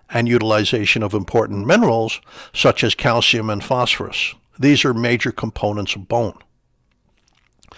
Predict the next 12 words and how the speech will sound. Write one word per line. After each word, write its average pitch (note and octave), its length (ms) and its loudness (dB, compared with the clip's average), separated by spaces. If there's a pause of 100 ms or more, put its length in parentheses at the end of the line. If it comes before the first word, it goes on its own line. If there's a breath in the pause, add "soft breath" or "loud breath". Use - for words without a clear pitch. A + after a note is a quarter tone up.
(720 loud breath)
In E3+ 160 6
a D#3 80 6
review, D#3 440 6
not F3+ 240 4
only F3+ 280 4
is C#3 160 4
boron C#3 440 4
needed C#3 300 0
to C3 180 0
activate C3+ 440 0
vitamin A2+ 360 0
D, C3+ 440 0